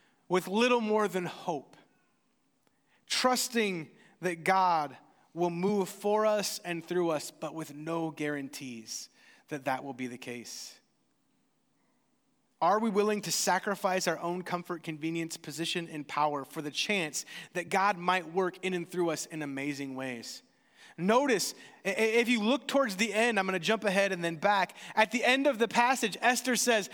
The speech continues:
"Hey, look, we're all gonna fast for three days, and then I'm gonna do this.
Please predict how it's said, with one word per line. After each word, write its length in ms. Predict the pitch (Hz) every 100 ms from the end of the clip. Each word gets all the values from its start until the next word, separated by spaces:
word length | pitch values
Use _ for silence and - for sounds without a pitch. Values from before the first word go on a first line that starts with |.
| -
"Hey, 160 | - 254
look, 320 | 240 269 - - -
we're 180 | 196 247
all 280 | 247 294 311
gonna 180 | 311 269
fast 640 | - 269 196 202 - - - _ _ _ _
for 100 | 220
three 280 | 226 294 311
days, 440 | 277 240 233 226 -
and 160 | 226 233
then 140 | 277
I'm 160 | 277 247
gonna 180 | 262
do 220 | 208 240 226
this. 420 | 175 139 -